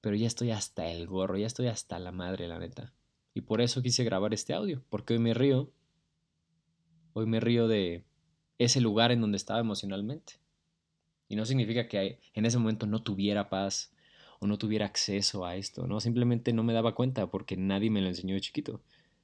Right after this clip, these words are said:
Pero en fin. Si este audio te sirve,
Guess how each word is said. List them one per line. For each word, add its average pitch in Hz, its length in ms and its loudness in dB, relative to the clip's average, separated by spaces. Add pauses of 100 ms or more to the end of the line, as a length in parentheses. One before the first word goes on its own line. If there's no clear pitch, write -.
(840)
Pero 101 160 2
en 98 80 2
fin. 110 320 2 (2250)
Si - 140 0
este 110 180 2
audio 113 220 2
te - 80 -8
sirve, 127 480 2